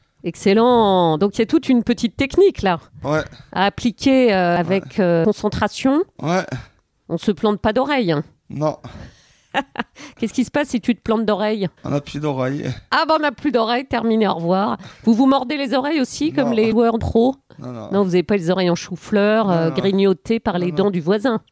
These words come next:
Speaker 2: Non.
Speaker 1: <laughs> Je regarde tes oreilles au passage, elles ont l'air intactes.
Speaker 2: Ouais.
Speaker 1: Et tu mets un protège-dents ?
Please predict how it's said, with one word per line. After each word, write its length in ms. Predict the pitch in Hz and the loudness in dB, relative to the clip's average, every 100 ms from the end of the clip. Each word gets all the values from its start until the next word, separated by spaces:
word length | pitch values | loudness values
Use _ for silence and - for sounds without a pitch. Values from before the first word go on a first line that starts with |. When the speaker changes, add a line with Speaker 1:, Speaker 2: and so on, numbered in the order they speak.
| - | -16
Speaker 2:
Non. 320 | 117 117 107 | -10 -10 -6
Speaker 1:
<laughs> 1120 | - - - - _ - 262 - 220 - - | -6 -6 -16 -20 _ -8 -6 -8 -10 -12 -8
Je 80 | - | -2
regarde 260 | 233 320 - | 0 -2 -2
tes 180 | 254 226 | 0 2
oreilles 240 | 247 262 | 0 0
au 60 | 233 | -2
passage, 440 | 233 - 247 262 | -2 -2 -2 -2
elles 180 | 202 185 | -2 0
ont 60 | |
l'air 140 | 214 208 | 0 2
intactes. 580 | 202 - 214 262 - - - | 0 0 -2 -2 -4 -4 -4
Speaker 2:
Ouais. 320 | - 240 180 190 - - - _ | -8 -2 0 -2 -4 -14 -20 _
Speaker 1:
Et 40 | |
tu 140 | 180 262 | -2 2
mets 260 | 277 302 269 | 4 2 0
un 440 | 240 226 226 220 | 0 0 -2 -4
protège-dents ? 580 | 220 233 254 233 202 262 | -6 -2 0 0 0 -2